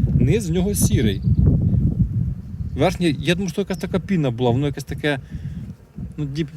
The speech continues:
ну, дійсно, в принципі, як піна була, я згідний. І сірого кольору. Я думаю, зараз по-, пошкребу, значить, якесь там сміттячко, це сіреньке, та й все. А тоді видивився, а ні. Там реально ось, ось скільки, я не знаю, міліметра чотири, напевно.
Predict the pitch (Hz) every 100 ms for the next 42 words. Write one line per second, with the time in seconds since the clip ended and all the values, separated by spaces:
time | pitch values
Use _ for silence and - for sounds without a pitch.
0 | 139 143 143 160 123 131 - 123 131 -
1 | 135 135 131 - 131 104 98 98 107 104
2 | 98 95 - - - - - - 143 196
3 | 214 233 - 139 101 101 - - 254 240
4 | 240 226 214 208 175 196 170 196 - 202
5 | 185 196 160 127 120 - 127 117 110 107
6 | - - 123 - - - 101 104 - -
7 | 113 107 101 104 160 156 - 101 104 _
8 | - - - - 156 185 185 220 240 196
9 | 170 147 - 135 131 - - - - 151
10 | 156 156 - 185 196 143 - - - -
11 | _ _ - _ _ _ 143 139 151 175
12 | 180 165 143 147 139 170 135 - 131 135
13 | 151 135 117 123 143 135 135 127 180 165
14 | 156 123 107 107 101 101